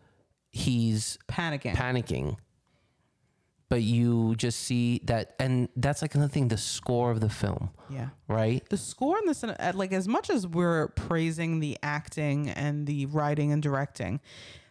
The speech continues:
Speaker 2: the cinemat-, like, everything about this movie works. The cinematography, the editing, the score especially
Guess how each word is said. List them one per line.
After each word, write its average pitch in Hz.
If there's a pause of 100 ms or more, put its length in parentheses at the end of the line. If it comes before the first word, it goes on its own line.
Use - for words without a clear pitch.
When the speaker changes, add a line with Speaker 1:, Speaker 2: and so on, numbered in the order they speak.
(160)
Speaker 2:
the 170
cinemat-, 339
like, 202 (100)
everything 269
about 185
this 160
movie 156
works. 135
The -
cinematography, 226 (460)
the 160
editing, 196
the 170
score 185
especially 180